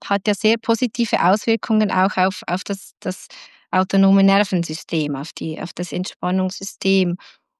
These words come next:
Und was ich da, oder auch zu, zu, zu anderen Atemtechniken,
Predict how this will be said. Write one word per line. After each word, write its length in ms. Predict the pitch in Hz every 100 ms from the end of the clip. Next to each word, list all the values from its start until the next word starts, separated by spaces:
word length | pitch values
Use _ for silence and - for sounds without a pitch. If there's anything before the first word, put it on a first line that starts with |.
| _ _
Und 420 | 202 202 196 190 - _ -
was 240 | 208 220
ich 140 | 226 -
da, 480 | - 202 226 277 302 -
oder 320 | - 220 - 214
auch 60 | -
zu, 320 | - 202 220 -
zu, 200 | - 214
zu 180 | - -
anderen 640 | 185 196 247 277 285 285 - -
Atemtechniken, 1200 | 196 220 - 277 - 254 - 277 - - 277 320